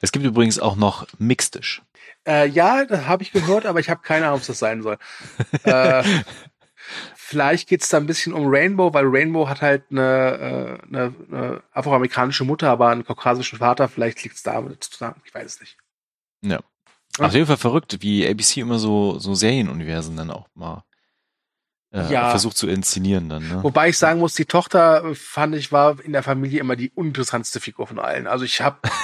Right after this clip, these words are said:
Speaker 2: ihr
Speaker 1: <laughs>
Speaker 2: keiner
Speaker 1: Okay.
Speaker 2: Träne hinterhergeheult. <laughs> Aber okay,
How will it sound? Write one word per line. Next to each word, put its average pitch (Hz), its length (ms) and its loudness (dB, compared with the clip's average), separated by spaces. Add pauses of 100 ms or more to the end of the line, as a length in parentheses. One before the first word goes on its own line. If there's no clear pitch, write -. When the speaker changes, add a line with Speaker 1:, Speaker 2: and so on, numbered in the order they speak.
(100)
Speaker 2:
ihr 160 120 4
Speaker 1:
<laughs> - 0 -
Speaker 2:
keiner 156 320 4
Speaker 1:
Okay. - 100 2
Speaker 2:
Träne 151 280 4
hinterhergeheult. 127 800 4 (600)
<laughs> - 600 -12
Aber 123 220 6
okay, 117 300 -4